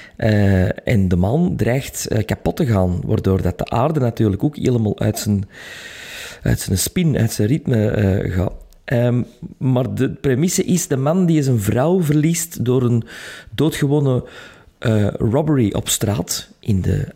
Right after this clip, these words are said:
in achttien en zoveel. Ehm, en niet over dat verdriet heen kan. En dat is een professor. En dus zoekt naar hoe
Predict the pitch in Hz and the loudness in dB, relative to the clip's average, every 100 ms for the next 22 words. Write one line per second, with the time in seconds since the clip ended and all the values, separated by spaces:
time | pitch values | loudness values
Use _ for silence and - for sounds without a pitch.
0 | - - 107 76 - - 107 98 92 - | -12 -6 -4 -4 -6 0 2 2 0 0
1 | 95 92 87 107 165 - - - - - | 0 2 2 2 0 -6 -18 -18 -18 -20
2 | - - 107 101 98 92 - 104 98 - | -14 -2 2 2 2 -2 0 0 0 -2
3 | - 117 147 117 143 123 120 104 87 117 | -2 0 2 2 2 2 0 -2 0 0
4 | 147 104 123 156 147 165 190 120 110 - | 2 2 2 0 -2 -2 -6 -6 -6 -6
5 | - 110 - 147 143 - - - - - | -4 -2 0 -2 -4 -6 -18 -20 -20 -20
6 | - - 110 104 - 90 113 131 - - | -4 0 2 0 -2 0 0 -2 -6 -2
7 | 107 113 - - 107 123 135 | 0 0 -4 -4 0 2 0